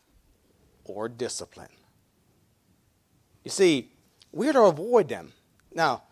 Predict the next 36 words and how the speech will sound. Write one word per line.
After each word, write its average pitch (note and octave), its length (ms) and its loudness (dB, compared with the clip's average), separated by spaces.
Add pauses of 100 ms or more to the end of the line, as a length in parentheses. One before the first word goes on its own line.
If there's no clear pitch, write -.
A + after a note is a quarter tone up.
(460)
what A3+ 180 0
does C#4 120 0
it F3 40 -2
mean A3 240 0
to G#3 60 4
avoid G3 360 -4
them? D#2+ 240 -14 (720)
Well, G3+ 320 2
we're G#3 260 4
to G#3 220 -4
vote D3 420 2
them A3+ 140 0
out G#3 160 4
of A#3+ 60 2
the A#3+ 60 0
church, C#3 480 -2 (300)
and C#3+ 200 -6
we're C#3+ 140 0
to C#3+ 120 -8
treat - 480 -6
them A#3+ 320 -2 (400)
like B2+ 300 -4
we B2 80 -8
would G#2+ 180 -12
treat C#3+ 360 -8 (500)
any C3+ 360 -6
other A2 420 -10 (160)
unsaved G#2 680 -14
person. - 400 -20 (4000)
We B2+ 100 -6
don't B2 100 -6
have A#2+ 160 -8
common B2 320 -8
fellowship B2+ 480 -8
with E3+ 140 -10
them. G#3+ 200 -14